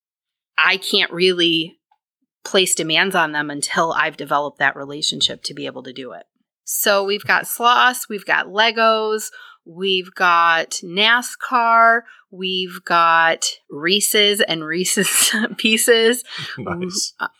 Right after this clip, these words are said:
Speaker 1: there's
Speaker 2: Who doesn't like Reese's Pieces, though? I mean, come
Speaker 1: That's
Speaker 2: on.
Speaker 1: a fair question. Um, but one of our kids prefers fruit.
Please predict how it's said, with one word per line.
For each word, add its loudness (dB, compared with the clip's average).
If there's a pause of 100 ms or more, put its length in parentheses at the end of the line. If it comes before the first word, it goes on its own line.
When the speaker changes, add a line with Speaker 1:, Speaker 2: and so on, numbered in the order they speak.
(280)
Speaker 1:
there's 2
Speaker 2:
Who 2
doesn't 4
like 2
Reese's -4
Pieces, -10
though? -20 (100)
I -10
mean, -6 (260)
come 2
Speaker 1:
That's -6
Speaker 2:
on. 2
Speaker 1:
a -6
fair -4
question. -6 (200)
Um, 2
but 2
one 4
of 0
our 4
kids -2
prefers 0
fruit. -4